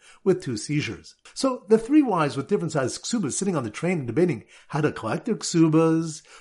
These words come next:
were dividing their initial seizure of seventy-five zuz equally among them, when suddenly they looked out the window and saw two partners who bought an ox for plowing shechted instead.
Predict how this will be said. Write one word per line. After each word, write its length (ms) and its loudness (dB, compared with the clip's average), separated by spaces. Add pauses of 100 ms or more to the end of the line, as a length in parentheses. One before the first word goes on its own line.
were 120 4
dividing 320 4
their 120 2
initial 300 -2
seizure 420 -2
of 100 0
seventy-five 440 -2
zuz 480 2 (280)
equally 380 -2
among 320 4
them, 160 -4 (400)
when 180 -8
suddenly 280 0
they 140 -2
looked 180 0
out 100 -4
the 80 -6
window 240 0
and 100 -8
saw 220 2
two 180 -4
partners 360 0
who 60 0
bought 240 6
an 80 0
ox 200 0
for 80 0
plowing 720 4 (260)
shechted 500 -4
instead. 640 -4